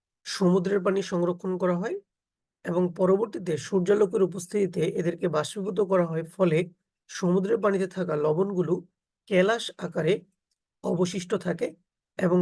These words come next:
পানিগুলো বাষ্পীভূত হয়ে যায়। অবশিষ্ট এই লবণে আরো ভেজাল অথবা বিভিন্ন আয়ন থাকতে পারে। এগুলো দূরীভূত করার জন্য এদেরকে পুনরায় সংগ্রহ করে পানিতে দ্রবীভূত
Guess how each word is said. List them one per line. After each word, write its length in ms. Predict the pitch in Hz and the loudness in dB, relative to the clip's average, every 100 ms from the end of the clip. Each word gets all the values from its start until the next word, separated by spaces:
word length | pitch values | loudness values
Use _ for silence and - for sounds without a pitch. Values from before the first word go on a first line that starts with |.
| 180 | 2
পানিগুলো 420 | 175 180 196 180 294 190 | 2 2 0 -4 -4 -4
বাষ্পীভূত 420 | 156 - 175 175 | -4 -4 -4 -2
হয়ে 260 | 175 156 - | 0 0 -2
যায়। 140 | 127 - _ _ _ _ _ _ _ _ - | -6 -12 _ _ _ _ _ _ _ _ 0
অবশিষ্ট 540 | 170 170 202 233 - 262 - | 2 2 0 -6 -6 -2 2
এই 60 | 202 175 | 4 4
লবণে 320 | 156 151 180 - - | 4 0 -2 -4 -4
আরো 140 | 165 190 165 | 0 0 0
ভেজাল 300 | 160 175 190 175 | -2 0 0 0
অথবা 240 | 170 180 - _ _ _ - | -2 -6 -6 _ _ _ -6
বিভিন্ন 380 | 170 170 180 214 - 160 | -2 0 0 0 0 0
আয়ন 200 | 165 190 180 | 0 -2 -8
থাকতে 240 | 180 - 160 | -8 -8 -8
পারে। 160 | 170 - _ _ _ _ _ _ _ - | -10 -12 _ _ _ _ _ _ _ -4
এগুলো 280 | 196 185 226 220 | -2 0 0 0
দূরীভূত 320 | 202 202 185 196 175 | 2 2 4 4 4
করার 180 | 160 147 | 2 0
জন্য 160 | 147 170 269 _ _ _ - | -2 -2 -4 _ _ _ -4
এদেরকে 400 | 175 175 165 156 156 | 0 0 0 -4 -2
পুনরায় 400 | - 185 202 226 214 | 2 4 6 4 2
সংগ্রহ 280 | 196 185 180 175 | 2 4 2 2
করে 140 | - 202 - _ _ _ _ _ | 2 0 0 _ _ _ _ _
পানিতে 320 | 185 175 175 180 | 2 4 4 2
দ্রবীভূত 460 | 151 170 202 208 | 0 -4 -4 -6